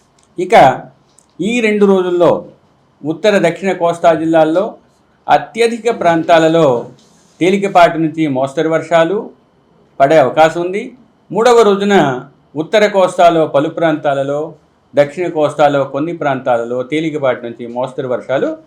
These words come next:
పడే అవకాశం ఉంది. అతి ముఖ్యంగా ఈరోజు గమనించాల్సిన విషయం, శ్రీకాకుళం నుంచి తిరుపతి వరకు ఉన్న కోస్తా జిల్లాలన్నింటిలో,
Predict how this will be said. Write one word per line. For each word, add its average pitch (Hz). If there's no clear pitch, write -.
పడే 131
అవకాశం 151
ఉంది. 190
అతి 196
ముఖ్యంగా 220
ఈరోజు 190
గమనించాల్సిన 170
విషయం, 185
శ్రీకాకుళం 202
నుంచి 180
తిరుపతి 175
వరకు 165
ఉన్న 156
కోస్తా 160
జిల్లాలన్నింటిలో, 147